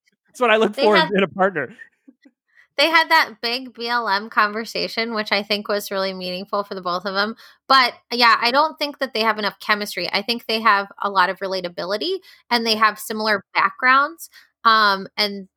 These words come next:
Speaker 2: they really bonded over that, but the rest of it is just not there. Okay,
Speaker 1: Yeah.
Speaker 2: I'm gonna tell you,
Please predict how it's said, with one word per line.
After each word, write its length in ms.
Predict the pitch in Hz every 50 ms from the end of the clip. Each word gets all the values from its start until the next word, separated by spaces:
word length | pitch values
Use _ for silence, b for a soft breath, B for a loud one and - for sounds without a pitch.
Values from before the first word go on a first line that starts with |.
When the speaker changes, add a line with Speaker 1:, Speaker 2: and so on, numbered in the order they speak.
| _ -
Speaker 2:
they 180 | 208 202 202
really 280 | 196 202 208 202 202 208
bonded 380 | 196 190 180 185 185 185 196
over 200 | 190 190 180 185
that, 260 | 185 175 170 175 180 - -
but 120 | 202 190 -
the 100 | 196 190
rest 340 | 185 190 185 190 - -
of 100 | - 180
it 280 | 185 185 180 180 175 - _ _ _ _ _ _ _ _ -
is 200 | 220 226 202 -
just 160 | - 185 -
not 280 | - 185 175 - 196 -
there. 440 | 190 180 175 180 190 208 233 240 _ _ -
Okay, 240 | 233 - 247 196 165
Speaker 1:
Yeah. 60 | - -
Speaker 2:
I'm 120 | 208 220
gonna 160 | 233 262 269 269
tell 220 | - 277 254 247
you, 320 | 254 233 226 226 220 220